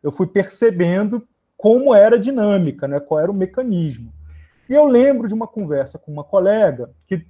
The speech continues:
depois eu perdi contato com ela, é, na, não, não sei mais onde ela tá, nem sei se ela continua trabalhando como professora, mas eu lembro de uma conversa com ela em que ela falou que tava muito decepcionada com a faculdade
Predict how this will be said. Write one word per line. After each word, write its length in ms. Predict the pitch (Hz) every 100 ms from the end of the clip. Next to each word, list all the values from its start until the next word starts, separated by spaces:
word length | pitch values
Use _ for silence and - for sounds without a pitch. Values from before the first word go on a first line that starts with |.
| -
depois 320 | 180 - 196
eu 60 |
perdi 240 | 196 180 160
contato 420 | - 160 156 156 -
com 100 | 180
ela, 460 | 196 214 190 165 - -
é, 800 | 165 151 143 143 131 127 - - _
na, 380 | 151 131 123 -
não, 260 | 131 131 131
não 120 | 143
sei 240 | 143 190 180
mais 200 | 143 123
onde 160 | 131
ela 140 | 127 160
tá, 500 | - 160 175 214 - _ -
nem 160 | 147
sei 220 | 151 - 147
se 80 |
ela 100 | 151
continua 420 | 139 143 135 143 135
trabalhando 600 | 139 127 123 139 196 170
como 320 | - 127 117
professora, 880 | - - 143 - 160 196 208 196 190 _ _ _ _ _ _
mas 760 | 160 165 170 170 165 160 156 -
eu 120 | 202
lembro 320 | 196 202 226 190
de 60 |
uma 120 | 190
conversa 380 | 160 131 120 -
com 140 | - 175
ela 140 | 196
em 60 | 208
que 100 | 208
ela 120 | 202
falou 260 | - 202
que 60 | 208
tava 200 | 208 202
muito 420 | 202 208 220 226
decepcionada 680 | 185 180 185 - 180 156 156
com 100 | -
a 40 |
faculdade 800 | 156 160 - 202 170 143 135 170